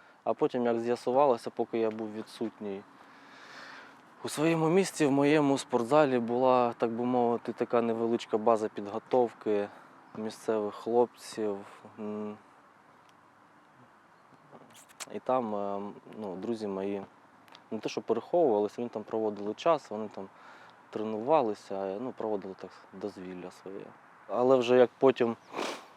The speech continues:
<clears throat> дізнався я, що в мене в залі було сховане, була схована зброя, яку залишили наші З С Ушники,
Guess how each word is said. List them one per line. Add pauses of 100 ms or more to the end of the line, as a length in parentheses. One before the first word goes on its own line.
(840)
<clears throat>
дізнався
я, (680)
що
в
мене
в
залі (140)
було
сховане, (2500)
була
схована
зброя, (1900)
яку
залишили (400)
наші
З
С
Ушники,